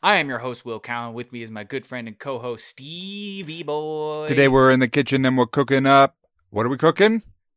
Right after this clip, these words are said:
Speaker 2: Ham.
Speaker 1: Beans.
Speaker 2: Beans.
Speaker 1: <laughs>
Speaker 2: Well, ham and beans.
Speaker 1: Ham and beans. I'm still thinking about yesterday and the ham. I, I almost went straight to the fridge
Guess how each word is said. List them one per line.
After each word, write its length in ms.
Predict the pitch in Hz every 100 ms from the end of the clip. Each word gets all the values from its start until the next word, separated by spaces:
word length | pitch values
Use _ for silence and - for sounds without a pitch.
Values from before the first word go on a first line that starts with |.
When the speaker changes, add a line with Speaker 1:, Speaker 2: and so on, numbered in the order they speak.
| _ _ _ _ _ _ _ _ _
Speaker 2:
Ham. 580 | - 240 269 240 147 78 _ _ _ _ _
Speaker 1:
Beans. 560 | 262 254 226 214 170 233
Speaker 2:
Beans. 880 | 294 277 240 180 120 92 - - _ _ _ _ _ _ 160
Speaker 1:
<laughs> 100 | - - - - -
Speaker 2:
Well, 120 | - 117
ham 240 | 147 147
and 160 | 175 196
beans. 420 | 107 71 80 - - - _ _ _ _ _ _ _
Speaker 1:
Ham 260 | - 196 180
and 200 | 185 202
beans. 340 | 156 127 104 -
I'm 120 | 151
still 180 | - 254
thinking 240 | 247 208
about 200 | 196 180
yesterday 420 | 151 156 - 160 160
and 100 | 143
the 40 |
ham. 400 | - 135 147 160 _ _ _ -
I, 220 | 151 156
I 140 | 147 151
almost 300 | 170 214 196
went 220 | 180 165 _ -
straight 320 | - 165 160
to 80 | 160
the 60 |
fridge 420 | - 143 139 131